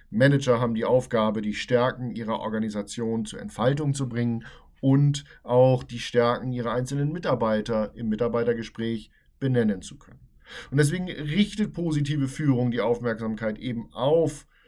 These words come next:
ja, positive Abweichungen, natürlich auch auf negative Abweichungen. Es braucht eine konstruktive Fehlerkultur, das ist ja heute auch in aller Munde, aber eben auch eine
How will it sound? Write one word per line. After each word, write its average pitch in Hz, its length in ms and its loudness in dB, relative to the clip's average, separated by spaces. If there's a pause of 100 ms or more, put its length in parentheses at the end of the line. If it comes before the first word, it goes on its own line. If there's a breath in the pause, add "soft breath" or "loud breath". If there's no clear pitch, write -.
(200 soft breath)
ja, 175 280 0 (240)
positive 175 560 -2
Abweichungen, 143 800 0
natürlich 165 420 -4
auch 139 200 -4
auf 143 160 -2
negative 170 560 0
Abweichungen. 107 560 -2
Es 104 80 -6
braucht 139 340 0
eine 123 220 -4
konstruktive 147 800 -6
Fehlerkultur, 143 880 -2
das 107 220 -6
ist - 180 -12
ja 117 160 0
heute 120 280 0
auch 127 160 -4
in 120 60 -4
aller 110 220 -4
Munde, 139 380 -4
aber 120 200 -2
eben 131 220 -6
auch 127 200 -4
eine 131 280 0